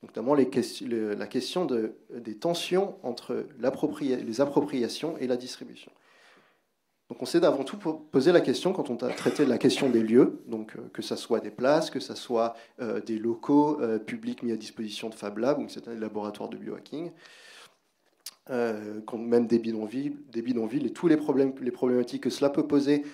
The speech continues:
par rapport à des questions d'urbanisme et d'aménagement. Il apparaît clairement que quand on est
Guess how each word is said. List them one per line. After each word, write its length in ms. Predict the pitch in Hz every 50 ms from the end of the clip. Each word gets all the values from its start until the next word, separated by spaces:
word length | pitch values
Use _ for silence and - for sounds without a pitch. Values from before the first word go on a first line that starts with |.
| - - -
par 120 | 131 117
rapport 200 | 113 - 131 131
à 40 | 120
des 100 | 117 113
questions 260 | 120 - - - 139
d'urbanisme 720 | - 143 147 143 143 131 131 131 135 135 131 127 - 123
et 40 | 107
d'aménagement. 680 | - 120 117 117 117 113 110 107 117 135 180 226 - - - - - - - _ _ _ _ _ _ _ _ _ _ _ _ _ _ _ _ _ _ _ _ -
Il 60 | 127 117
apparaît 280 | - 139 131 135 127
clairement 440 | 127 - 151 143 135 139 151 175 185
que 140 | 180 - 131
quand 260 | - - 135 131 -
on 160 | 135 123 123
est 240 | 127 127 127 131 -